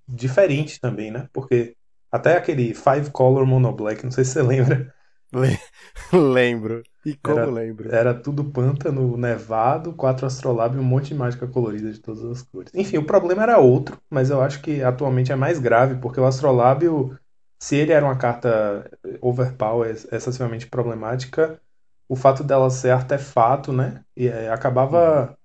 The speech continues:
Speaker 1: de alguma forma, dando um empurrãozinho pra diversidade. E o, o F F F é azul, velho. Então qualquer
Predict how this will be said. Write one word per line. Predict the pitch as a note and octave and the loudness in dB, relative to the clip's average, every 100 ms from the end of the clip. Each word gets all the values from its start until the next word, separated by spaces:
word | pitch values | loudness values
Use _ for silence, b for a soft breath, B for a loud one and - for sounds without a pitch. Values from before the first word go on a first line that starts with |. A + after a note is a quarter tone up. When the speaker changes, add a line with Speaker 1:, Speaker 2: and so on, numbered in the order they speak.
| _ _ | _ _
Speaker 1:
de | C3 | 2
alguma | B2+ C3+ | 4 2
forma, | C3 B2+ B2+ D3 | 0 2 2 0
dando | C#3 D3 D#3+ | -2 -4 -4
um | F3 | -6
empurrãozinho | D#3 D#3+ D3 C#3+ A#2+ C3 | -4 -2 -2 0 0 -2
pra | B2+ D3 | -2 -4
diversidade. | C#3+ D3 D3 G3 A#2 G#2+ A2 A#2+ - | -4 -6 -8 -4 0 0 -2 -8 -8
E | D3 D3+ | -4 0
o, | D3+ D#3 C#3+ C#3 | 2 0 0 0
o | |
F | C#3+ D3 | 0 -2
F | F3 E3 | -4 -4
F | E3 G3+ | -2 0
é | |
azul, | G#3 F3 C3 D#3+ | 0 0 0 -2
velho. | D3 A#2 A2+ | -4 -6 -6
Então | B2 D#3 | -4 2
qualquer | F3+ F3 F#3+ A3 A3 E3+ - | 2 4 4 2 2 -4 -8